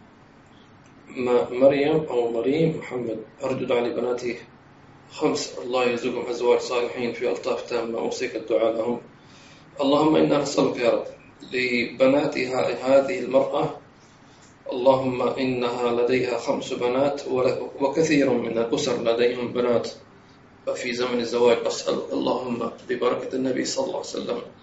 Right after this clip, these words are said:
"إلا ما زوجت كل، كل فتاة طيبة بطيب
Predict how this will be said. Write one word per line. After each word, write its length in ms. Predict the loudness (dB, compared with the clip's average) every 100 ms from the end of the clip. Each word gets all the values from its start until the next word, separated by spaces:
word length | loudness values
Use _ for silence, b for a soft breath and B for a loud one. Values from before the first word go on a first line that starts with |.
| B B -12 -4
"إلا 320 | -2 0 0
ما 200 | 0 0
زوجت 580 | 0 0 0 -2 -4 -4
كل، 280 | -2 0 0 -2 -4 -2
كل 240 | -2 -2
فتاة 640 | -2 -2 0 0 0 -4 -4 -10 -20 -20 -20 -4
طيبة 640 | -2 0 -2 -2 -6 -8 -12
بطيب 760 | -6 0 0 0 0 0 -2